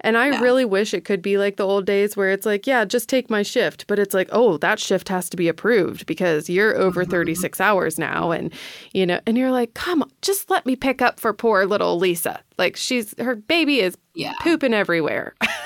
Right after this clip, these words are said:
Speaker 2: Yeah, and it does make policy harder, right? I get it. Like, flexibility makes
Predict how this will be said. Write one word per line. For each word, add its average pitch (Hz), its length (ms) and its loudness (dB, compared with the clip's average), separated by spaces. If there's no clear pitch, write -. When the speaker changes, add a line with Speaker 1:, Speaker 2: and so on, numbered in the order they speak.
Speaker 2:
Yeah, 453 260 2
and 277 120 6
it 320 120 4
does 381 200 2
make 415 220 0
policy 247 420 2
harder, 185 480 -4
right? 196 220 0
I 214 100 2
get 151 240 0
it. - 120 -6
Like, 151 160 -6
flexibility 196 880 -2
makes 185 680 -2